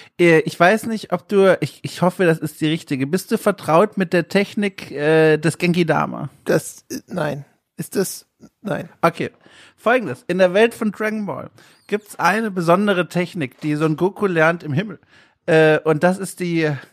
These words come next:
Speaker 1: die Genki Dama. Und die Genki Dama funktioniert so, er streckt seine Arme aus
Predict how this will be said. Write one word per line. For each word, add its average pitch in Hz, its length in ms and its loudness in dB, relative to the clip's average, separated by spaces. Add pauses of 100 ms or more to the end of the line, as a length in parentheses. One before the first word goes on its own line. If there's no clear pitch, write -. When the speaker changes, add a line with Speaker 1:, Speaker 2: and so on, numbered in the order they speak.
(120)
Speaker 1:
die 156 180 -2
Genki 190 340 -2
Dama. 170 360 2
Und 139 160 -2
die 165 80 -6
Genki 185 320 -6
Dama 185 340 2
funktioniert 185 540 -10
so, 165 240 0
er 147 420 -2
streckt - 380 -6
seine 165 300 0
Arme 160 400 2
aus 107 360 -2